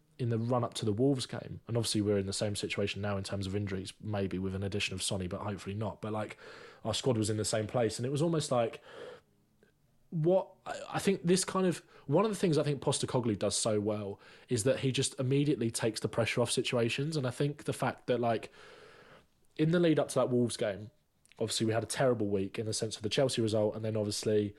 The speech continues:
the injuries to Maddison and Van de Ven. He does such a good job of just kinda, like, scaling everything back, calming everyone down. And I think he creates such a good environment, um,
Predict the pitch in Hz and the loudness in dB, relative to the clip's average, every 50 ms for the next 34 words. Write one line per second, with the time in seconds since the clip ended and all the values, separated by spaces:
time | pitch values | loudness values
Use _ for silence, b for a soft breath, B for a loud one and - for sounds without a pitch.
0 | B B B B B B B B _ - 113 107 107 107 - 120 120 113 110 110 | B B B B B B B B _ 0 0 2 2 0 -2 -4 -2 0 0 0
1 | 104 - - 120 113 110 110 104 - 113 110 107 110 110 107 104 117 127 107 101 | -2 -2 -4 -4 -2 -2 -2 -4 -4 -6 -2 -2 -2 -2 -2 0 0 0 0 -2
2 | - - - - - _ - - - - 156 139 139 131 - 151 139 - 139 127 | -6 -14 -20 -20 -20 _ -18 -16 -6 -4 0 0 0 2 2 -2 -2 -2 -2 -2
3 | 131 - - 135 120 110 104 104 - - 123 117 113 110 - - - - - 139 | -2 0 2 0 0 0 -4 -6 -4 -4 -2 -2 -2 -2 -2 -2 -2 0 2 2
4 | 135 127 123 123 - - 120 110 104 117 107 101 - - - 123 117 117 113 110 | 2 2 0 -2 -2 -2 -4 -2 0 -2 -2 -2 -4 -2 0 0 0 2 0 -2
5 | 104 110 113 110 110 113 131 120 101 98 107 123 127 - 165 165 - - 143 - | 0 -2 -2 -2 -2 -2 -2 -2 -2 -2 -2 -4 -2 0 -2 -2 -2 -4 -6 -2
6 | - 156 139 - - - 139 - - 123 135 127 127 123 123 120 131 131 127 127 | 2 2 2 2 2 -2 -2 -2 0 0 0 0 0 -2 0 0 0 0 0 -2
7 | 110 - - 95 104 - B B B B B B B B B B B B B - | -4 -8 -12 -12 -14 -16 B B B B B B B B B B B B B -2
8 | 117 107 104 | 0 2 2